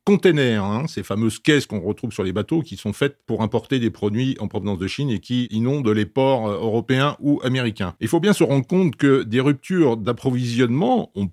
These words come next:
peut avoir des fermetures d'usines en Chine, on peut avoir même des fermetures de ports en Chine en raison de la crise pandémique, à cause du covid. Donc, si vous fermez les ports en Chine, eh bien, les denrées n'arrivent plus, vous avez des ruptures de chaînes d'approvisionnement qui se répercutent sur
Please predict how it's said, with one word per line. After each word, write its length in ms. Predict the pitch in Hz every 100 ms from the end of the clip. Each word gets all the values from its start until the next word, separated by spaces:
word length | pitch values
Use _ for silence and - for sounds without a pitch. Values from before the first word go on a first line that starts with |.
| _
peut 320 | 131 147 143 -
avoir 360 | 104 110 120 98
des 80 |
fermetures 400 | 95 95 95 95
d'usines 380 | 95 101 107 107
en 100 | 113
Chine, 320 | - 226 214
on 100 | 110
peut 140 | 92 101
avoir 360 | 101 107 90 -
même 440 | 92 123 147 107 - _ -
des 120 | 101
fermetures 600 | - 185 170 160 - 131
de 80 | 127
ports 480 | - 185 156 117 -
en 120 | 113 110
Chine 340 | - 165 131
en 240 | 98 98 92
raison 540 | 113 113 131 131 107
de 160 | 90 98
la 120 | 104
crise 420 | - 113 95 90 90 -
pandémique, 460 | 113 110 170 233 - - - _
à 80 | -
cause 200 | - 85
du 80 | 85
covid. 380 | 131 170 226 104 - - - _
Donc, 200 | 98 120
si 100 | -
vous 140 | 196 220
fermez 280 | 196 175
les 120 | 143 120
ports 180 | 127
en 80 | 104
Chine, 240 | 104 220 185
eh 100 | 117
bien, 220 | 117 107
les 340 | 110 117 135
denrées 440 | 131 127 127 135 107
n'arrivent 460 | 101 110 107 104
plus, 320 | - 202 277 220
vous 320 | 107 117 120
avez 160 | 123
des 160 | 104 101
ruptures 420 | 139 175 165 165
de 80 | 127
chaînes 200 | - 117
d'approvisionnement 680 | 107 110 107 95 110 147 226
qui 180 | - 143
se 120 | 139
répercutent 560 | 117 120 107 196 220
sur 540 | - - 160 202 233